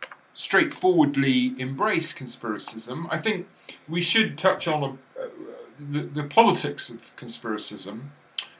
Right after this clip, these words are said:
um, and, you know, often that conspiracy theories are used to support,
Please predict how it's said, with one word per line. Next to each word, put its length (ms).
um, 460
and, 440
you 100
know, 220
often 400
that 200
conspiracy 380
theories 280
are 220
used 520
to 100
support, 680